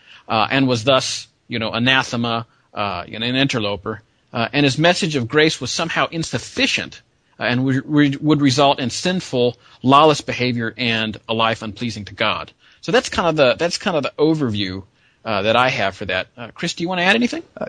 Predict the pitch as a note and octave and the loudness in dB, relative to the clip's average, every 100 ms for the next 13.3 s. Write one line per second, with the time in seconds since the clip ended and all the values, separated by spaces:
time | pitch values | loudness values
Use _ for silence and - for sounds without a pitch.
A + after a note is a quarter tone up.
0 | - - G#3 C3 - - A#2 G#2+ G2+ C3 | -4 2 4 4 -2 -2 0 2 0 -2
1 | D3+ F#3 - D#3+ D3 B2+ - B2 A#2+ C#3 | -4 -4 0 2 2 -2 -2 -4 0 -2
2 | A2+ F#2+ - G#2+ B2+ C3 A#2+ G#2 A2 A2 | -2 -6 -6 0 2 4 2 4 6 4
3 | G#2+ G#2+ G#2+ F#2 G2+ G2 G#2+ G#2 G#2+ G2 | 4 4 4 2 -2 4 4 4 0 -4
4 | F#2+ F#2+ - - C#3 C#3 G#2+ - A#2 A2+ | -4 -8 -12 -2 -2 0 -2 0 0 0
5 | F#2 F#2 - F#2+ G#2+ G2+ F2+ A2 G#2+ G2+ | 2 0 0 -4 0 0 2 4 4 2
6 | - A2+ G#2 - F#2+ F#2 F2 G#2+ G2+ - | -6 -6 -6 -6 -4 -4 4 4 4 -2
7 | - - - - - A2+ B2+ A#2+ - C3 | -20 -20 -20 -12 -6 2 4 4 0 -4
8 | C3+ B2 G#2 A2 A2 A2 A2 - F#2+ F#2 | -4 -4 -2 0 2 2 0 0 0 0
9 | F2 - C3+ B2+ G#2+ G#2 G2+ G2+ F2+ F2+ | -2 2 2 2 2 2 2 -2 -4 -2
10 | G#2 G#2 G2 G#2 A2 F#2 E2 - - - | -2 0 2 4 4 0 -6 -12 -20 -20
11 | _ - A2 G#2 - - A2 G#2 G2+ A2 | _ -2 0 -2 -6 -2 0 4 4 2
12 | - C#3+ C#3+ F#2 - - - G#2 G2 F2+ | 0 2 2 2 -6 -18 -12 -6 -6 -6
13 | - F2+ F2 | -6 -4 -4